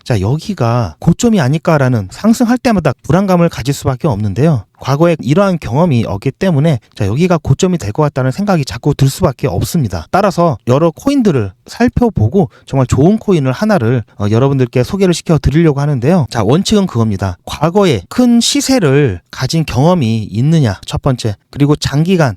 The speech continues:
가격 조정을 받으면서 고점에 있던 이런 물량들, 자, 어느 정도 소화를 시켜줬느냐. 그리고 세 번째, 상승 추세로의 전환이 되었느냐인데요.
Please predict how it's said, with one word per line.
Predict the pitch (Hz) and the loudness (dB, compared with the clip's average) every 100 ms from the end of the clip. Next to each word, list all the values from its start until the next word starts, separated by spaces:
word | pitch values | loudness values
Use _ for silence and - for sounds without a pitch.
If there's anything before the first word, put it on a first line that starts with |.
| - | -6
가격 | - 117 160 156 | -10 -2 -2 -2
조정을 | 123 131 196 127 107 - | -4 0 0 2 0 -4
받으면서 | - 117 160 135 104 185 113 - | -6 0 2 2 2 0 0 -2
고점에 | - 131 208 208 | -2 0 2 0
있던 | 156 - 127 | 0 0 -2
이런 | 107 127 139 104 | 0 0 0 0
물량들, | 113 160 170 113 90 - - | 2 2 2 -2 -6 -10 -10
자, | 87 | -2
어느 | 107 170 | 2 4
정도 | 180 165 156 | 2 2 0
소화를 | - 240 202 139 | 0 0 2 0
시켜줬느냐. | - - 185 - 113 151 160 98 - _ | -2 -2 0 2 2 4 4 0 -4 _
그리고 | - 101 120 | -8 -4 -2
세 | 139 208 | -2 0
번째, | 196 185 120 95 - | 0 0 -2 -4 -8
상승 | - - 233 233 | -6 -2 2 2
추세로의 | - 247 262 233 175 175 | 0 0 0 2 2 2
전환이 | - 104 147 196 131 123 127 - | -2 -2 2 2 2 2 0 -2
되었느냐인데요. | 117 156 160 139 95 104 165 | 0 2 2 0 0 0 0